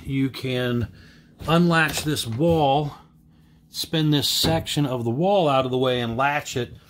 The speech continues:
to get yourself an extra about four inches of width for a longer vehicle.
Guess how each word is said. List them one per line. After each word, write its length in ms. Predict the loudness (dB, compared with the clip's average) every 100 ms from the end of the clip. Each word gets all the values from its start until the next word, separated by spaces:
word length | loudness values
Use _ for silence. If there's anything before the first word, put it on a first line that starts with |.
| -20 -20 -18 -8
to 160 | -6
get 280 | -2 -4 -2
yourself 480 | -4 0 2 2 0
an 80 | -2
extra 480 | -2 -4 -2 0 2
about 360 | 0 -2 -4
four 340 | -6 0 2 2
inches 340 | 0 -2 -2
of 160 | -2 -2
width 420 | 0 0 -2 -8
for 340 | -2 0 0
a 40 | 0
longer 480 | 0 0 -2 -4
vehicle. 520 | -2 -2 -4 -6 -16